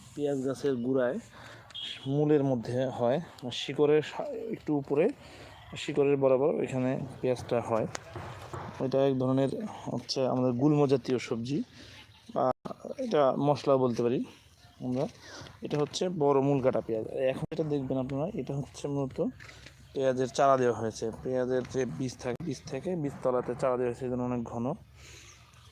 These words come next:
এই বিস্তীর্ণ এলাকা জুড়ে চারা দেওয়া হয়েছে। দেখেন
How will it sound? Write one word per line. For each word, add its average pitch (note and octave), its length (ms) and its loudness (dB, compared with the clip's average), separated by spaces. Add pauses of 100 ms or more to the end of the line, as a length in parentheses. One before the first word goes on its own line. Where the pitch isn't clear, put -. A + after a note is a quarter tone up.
(260)
এই C3+ 300 -2
বিস্তীর্ণ C3+ 580 -4
এলাকা B2+ 360 2
জুড়ে B2 600 -2
চারা A#2+ 280 0
দেওয়া A#2 220 0
হয়েছে। A2+ 220 -6
দেখেন B2 360 -6